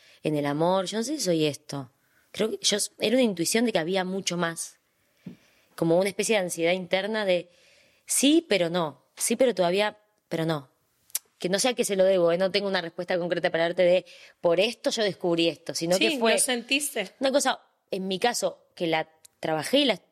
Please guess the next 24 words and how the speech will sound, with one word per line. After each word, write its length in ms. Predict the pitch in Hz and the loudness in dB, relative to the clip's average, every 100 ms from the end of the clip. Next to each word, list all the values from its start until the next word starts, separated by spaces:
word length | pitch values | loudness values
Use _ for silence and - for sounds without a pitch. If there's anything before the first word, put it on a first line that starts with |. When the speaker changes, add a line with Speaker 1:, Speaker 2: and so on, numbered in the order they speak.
| - | -16
Speaker 1:
y 120 | 160 | -10
la, 180 | 151 147 | -10 -6
me 140 | 165 | -4
la 80 | 156 | -4
estudié 400 | 151 - 165 185 | -4 -4 2 2
estos 200 | 240 185 | 0 -6
últimos 280 | 196 190 180 | -12 -8 -6
años 160 | 214 233 | -4 -4
como 200 | 202 180 | -2 2
de 280 | 170 160 - _ _ _ - | 2 0 -6 _ _ _ 0
una 200 | 240 247 | 2 2
cosa 220 | 269 240 | 0 0
muy 180 | 226 254 | 0 0
intuitiva 840 | 233 185 196 240 247 220 220 226 _ _ _ _ _ _ _ _ | 0 -2 0 2 4 4 2 -4 _ _ _ _ _ _ _ _
que 120 | - | -4
se 120 | 165 156 | 0 0
la 120 | 156 | 2
debo 160 | 220 | 2
a 40 | 233 | 2
una 140 | 202 | 0
sensación 460 | 175 170 160 196 202 | -4 -6 -2 -2 0
de 60 | 190 | 0
alma 220 | 180 170 | 0 -2
vieja, 560 | 175 208 - 196 208 | 0 -2 -2 -4 -4